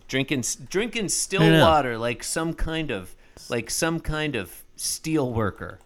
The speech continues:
Speaker 2: I think it, I think I'm just drinking less water generally.
Speaker 1: Mm. How's your, how,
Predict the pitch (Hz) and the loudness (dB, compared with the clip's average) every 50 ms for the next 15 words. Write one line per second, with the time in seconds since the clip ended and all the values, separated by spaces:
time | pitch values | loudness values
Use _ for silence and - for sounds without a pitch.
0 | _ - - 143 - - 262 254 - 277 - - 131 - - 269 - 320 175 143 | _ -2 -2 -2 2 4 2 4 4 0 2 2 0 2 2 4 4 6 6 6
1 | 131 - - - 127 113 107 110 95 90 87 90 101 - - - 98 90 95 85 | 4 4 4 4 4 4 4 4 4 6 6 6 6 6 6 4 6 6 6 6
2 | 87 85 80 69 - 85 85 104 104 90 64 - - - 101 101 101 101 101 98 | 6 4 4 2 4 4 6 6 6 4 2 -2 -4 -4 -4 -4 -4 -4 -4 -4
3 | 98 98 95 92 92 90 90 82 78 - - 60 - - - - - - - - | -4 -6 -8 -10 -10 -12 -12 -14 -16 -16 -16 -16 -14 -16 -16 -16 -18 -20 -20 -20
4 | - - _ _ _ _ _ - - - _ - _ _ _ _ - - _ - | -20 -20 _ _ _ _ _ -20 -20 -20 _ -20 _ _ _ _ -20 -20 _ -20
5 | - _ - - - - - - - - - - - - 120 113 - 135 - 113 | -20 _ -20 -20 -20 -20 -20 -20 -20 -20 -20 -12 -4 -4 -4 -4 -4 -6 -6 -6
6 | 131 | -6